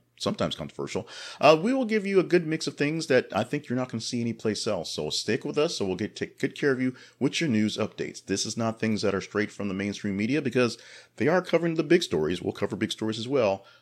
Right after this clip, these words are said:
but there'll be plenty of things that you might have missed that may seem not so important that are, you know, pretty cool to talk about.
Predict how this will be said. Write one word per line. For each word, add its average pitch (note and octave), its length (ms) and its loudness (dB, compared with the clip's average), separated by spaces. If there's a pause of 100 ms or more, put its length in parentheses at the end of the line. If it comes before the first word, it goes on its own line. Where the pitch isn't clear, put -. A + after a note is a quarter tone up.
but - 60 -4
there'll G#2+ 140 2
be F#2+ 60 -6
plenty D3 220 -2
of D3 60 -6
things C#3 240 0
that A2 140 -4
you G#2 80 -2
might G2+ 280 0
have A2+ 180 -2
missed F#2 300 -2
that E2 200 -2
may E3 220 -2
seem D3 420 -2
not C#3 220 -2
so C3+ 300 -2
important A#2 600 2 (300)
that C#4+ 160 -4
are, A3 120 -4 (180)
you B3 80 -2
know, D4 160 -2 (120)
pretty B3+ 200 -2
cool G3 260 -2
to - 80 -12
talk - 180 -6
about. - 240 -12